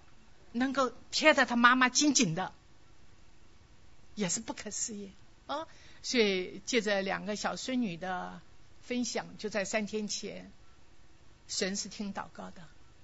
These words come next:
神有恩典，有怜悯。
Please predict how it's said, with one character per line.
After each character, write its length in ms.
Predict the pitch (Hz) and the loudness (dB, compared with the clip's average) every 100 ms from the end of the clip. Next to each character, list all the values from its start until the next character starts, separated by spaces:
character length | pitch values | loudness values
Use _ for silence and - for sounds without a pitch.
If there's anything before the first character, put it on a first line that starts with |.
| - - - - - - - - - - - - | -20 -20 -20 -20 -20 -20 -20 -20 -20 -20 -20 -14
神 340 | - - 214 269 | -4 2 6 6
有 280 | 262 190 - | 4 2 0
恩 280 | 247 254 247 | 4 6 4
典， 380 | 233 208 180 190 | 4 0 0 -2
有 200 | 196 175 | -4 -4
怜 240 | 175 170 | -6 -6
悯。 300 | 185 208 185 | -4 -4 -6